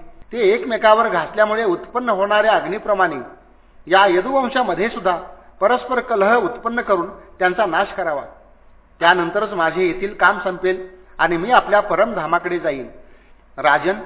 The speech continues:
सर्व शक्तिमान आणि सत्यसंकल्प भगवंतानी आपल्या मनामध्ये असा निश्चय करून ब्राह्मणाच्या शापाचे निमित्त करून आपल्याच वंशाचा संहार केला. त्रैलोक्याला सौंदर्य प्रदान करणाऱ्या आपल्या सौंदर्य संपन्न श्री विग्रहाने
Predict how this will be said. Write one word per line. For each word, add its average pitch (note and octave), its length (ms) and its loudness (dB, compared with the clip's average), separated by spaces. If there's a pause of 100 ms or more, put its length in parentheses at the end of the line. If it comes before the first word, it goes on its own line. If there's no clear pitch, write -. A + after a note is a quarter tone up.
(440)
सर्व B3+ 260 2
शक्तिमान B3 460 2
आणि A#3+ 240 2
सत्यसंकल्प A#3 640 -8
भगवंतानी G#3 680 0 (480)
आपल्या G#3+ 260 2
मनामध्ये G#3 400 0
असा G3+ 220 2
निश्चय E3 300 -6
करून G3 280 -6 (680)
ब्राह्मणाच्या A#3+ 640 2
शापाचे G#3 420 0
निमित्त G3+ 400 -6
करून E3 200 -4 (360)
आपल्याच A3+ 480 4
वंशाचा G3+ 500 0
संहार E3 360 -6
केला. D3 240 -12 (720)
त्रैलोक्याला B3 640 2
सौंदर्य A#3+ 480 0
प्रदान A3 360 0
करणाऱ्या G#3+ 440 -2
आपल्या G3+ 320 2
सौंदर्य G3+ 440 -4
संपन्न G#3+ 440 -6
श्री G3+ 240 -8
विग्रहाने G3+ 500 -2